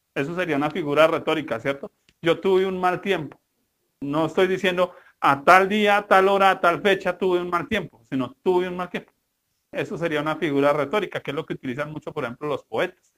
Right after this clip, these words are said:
Y en la predicación se tiende a dar, y cuando uno da reflexiones, la utiliza.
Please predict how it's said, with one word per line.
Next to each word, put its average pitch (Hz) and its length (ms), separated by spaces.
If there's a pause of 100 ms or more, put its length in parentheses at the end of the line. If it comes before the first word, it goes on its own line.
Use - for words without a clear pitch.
(260)
Y 214 100
en 190 100
la 175 120
predicación 170 580
se 147 140
tiende 120 400 (320)
a 117 140
dar, 120 240
y 143 80
cuando 120 240
uno 135 180
da 139 140
reflexiones, 143 640 (320)
la 127 120
utiliza. 110 500